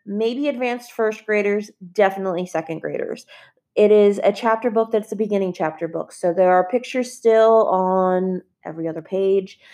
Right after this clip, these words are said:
and the print is still very, very big. It's still easy, and they can get through them quickly, but for children that are building their stamina and working on improving their reading abilities,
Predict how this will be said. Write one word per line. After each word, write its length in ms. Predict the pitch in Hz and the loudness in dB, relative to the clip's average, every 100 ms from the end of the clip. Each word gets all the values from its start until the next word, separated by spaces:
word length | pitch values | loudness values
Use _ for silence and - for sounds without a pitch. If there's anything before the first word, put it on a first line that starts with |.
| - - _ - | -20 -20 _ -2
and 420 | 190 185 180 180 | 0 2 2 0
the 60 | 185 | -2
print 340 | - 196 185 | 0 -2 0
is 140 | 190 190 | -4 -2
still 180 | 180 | -2
very, 240 | 165 165 165 | 0 -2 -4
very 300 | 165 160 165 | -4 -6 -4
big. 420 | 165 196 190 190 190 | 2 6 6 4 0
It's 280 | 196 196 - | -2 -2 -12
still 440 | - 208 208 208 208 | -4 2 4 2 -2
easy, 560 | 190 185 196 190 180 | -4 -4 -4 -6 -4
and 260 | - 175 175 | -4 -6 -4
they 100 | 170 | -6
can 160 | 170 175 | -6 -6
get 200 | 165 - | -6 -4
through 140 | 175 | -4
them 120 | 170 | -6
quickly, 640 | 170 208 202 196 190 185 185 - - _ _ | 0 0 0 2 4 2 -2 -20 -20 _ _
but 540 | 196 185 233 220 214 - - | -10 2 4 4 2 -2 -4
for 100 | 233 | -2
children 420 | 233 202 196 196 | 0 0 0 0
that 140 | 180 | 0
are 120 | 180 | 0
building 400 | 175 175 175 180 | 2 0 0 -2
their 120 | 170 170 | -4 -6
stamina 760 | - 190 185 180 170 170 165 - | -4 -4 -2 -4 -4 -6 -8 -8
and 160 | 175 | -2
working 340 | 170 170 185 175 165 | -2 -2 -6 -12 -8
on 320 | 170 160 165 | -4 -4 -4
improving 680 | 165 170 - 381 392 269 | -8 -8 0 2 2 2
their 480 | 208 180 170 165 - _ _ _ | 2 2 2 -2 -8 _ _ _
reading 320 | 180 175 170 | -2 -2 -2
abilities, 680 | 160 160 160 160 160 156 | 0 0 2 0 -2 -4